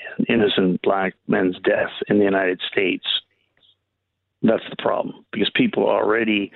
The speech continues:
are very agitated by the injustices they see on T V in, in Minneapolis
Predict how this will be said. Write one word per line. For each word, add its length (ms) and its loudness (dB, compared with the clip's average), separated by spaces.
are 100 0
very 320 0
agitated 760 0
by 140 2
the 160 0
injustices 640 -2
they 220 2
see 160 2
on 160 2
T 180 2
V 380 0
in, 180 4
in 340 2
Minneapolis 680 0